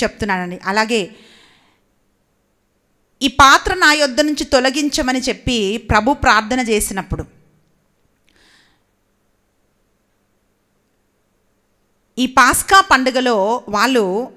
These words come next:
పిల్లరా, పాత్రెత్తి ద్రాక్షరసముని పైకెత్తి వాళ్ళు స్తుతించినప్పుడు, ఏంటి ఆ నాలుగు పాత్రలు అని నాలుగు పాత్రల గురించి మనం ధ్యానించబోతున్నాం.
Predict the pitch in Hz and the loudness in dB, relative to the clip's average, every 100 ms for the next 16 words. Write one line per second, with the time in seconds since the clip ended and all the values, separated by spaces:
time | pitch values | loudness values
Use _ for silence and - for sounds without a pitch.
0 | _ 220 226 220 202 - 247 285 - 339 | _ -6 -4 -2 -4 0 0 0 -2 -4
1 | 330 - 330 233 220 214 - 269 269 269 | -4 -4 -4 0 0 0 -2 -4 -4 -6
2 | 240 220 196 247 - - _ - 226 262 | -4 -6 -8 -12 -16 -20 _ 0 2 2
3 | 320 - 311 277 247 - 269 269 - 220 | 0 -4 0 0 0 -6 -4 -4 -2 -6
4 | - 196 - - - 226 262 339 349 381 | -6 -10 -12 -20 -6 2 4 4 2 0
5 | 381 247 240 226 247 262 247 226 208 - | 0 -2 0 2 2 0 -4 -4 -4 -2
6 | 269 269 254 208 214 202 208 247 - 208 | -2 0 -2 -4 -6 -4 -6 -8 -4 0
7 | 220 269 269 - 226 233 269 269 240 220 | 2 2 0 -2 0 0 0 0 -2 -2
8 | - 240 214 226 202 196 190 185 220 214 | -4 -2 -2 -2 -4 -6 -6 -4 -4 -4
9 | 208 190 190 170 | -4 -4 -6 -10